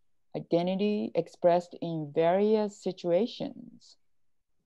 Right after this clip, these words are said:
How do language and culture influence identity, and how does one's identity develop over time? まあ、こういうふうに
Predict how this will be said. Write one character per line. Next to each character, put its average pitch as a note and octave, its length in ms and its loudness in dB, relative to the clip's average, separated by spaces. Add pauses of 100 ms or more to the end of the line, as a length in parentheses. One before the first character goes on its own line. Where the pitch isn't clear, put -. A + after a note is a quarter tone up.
(400)
How A3 320 4
do G3+ 400 0
language F#3 540 0
and E3+ 200 -4
culture F3 400 0
influence E3 840 -4 (340)
identity, F#3 840 -2
and E3+ 240 -4
how F#3+ 240 0
does F#3 340 0
one's F3+ 580 -4 (320)
identity F3+ 880 -8
develop D#3+ 460 -2 (560)
over C#3+ 260 2
time? B3+ 500 -2 (1300)
ま F3 100 -12
あ、 - 60 -20
こ E3+ 120 -6
う - 20 -6
い D#3+ 40 -8
う - 20 -20
ふ D#3+ 140 -12
う D3+ 40 -4
に - 160 -6